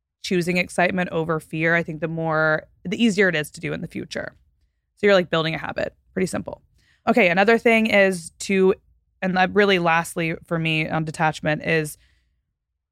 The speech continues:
to embrace the present moment. This helps me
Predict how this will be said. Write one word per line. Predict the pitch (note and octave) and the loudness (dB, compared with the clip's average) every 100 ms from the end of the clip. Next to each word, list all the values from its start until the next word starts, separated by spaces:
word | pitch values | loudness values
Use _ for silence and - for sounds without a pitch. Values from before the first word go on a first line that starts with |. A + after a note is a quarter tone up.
| _ _ - | _ _ -6
to | - G#3+ | 0 2
embrace | G3 E3 F3 F#3+ G#3+ - - | 2 2 4 4 2 -6 -4
the | F#3+ | -4
present | - E3+ E3 E3 | 0 0 2 -2
moment. | E3 C#3+ F#2 - - | -4 -4 -8 -12 -6
This | F#3 F#3 | -2 0
helps | G3+ F#3+ E3+ F#3+ | 2 0 0 -2
me | F#3+ F#3 F3+ | 0 2 0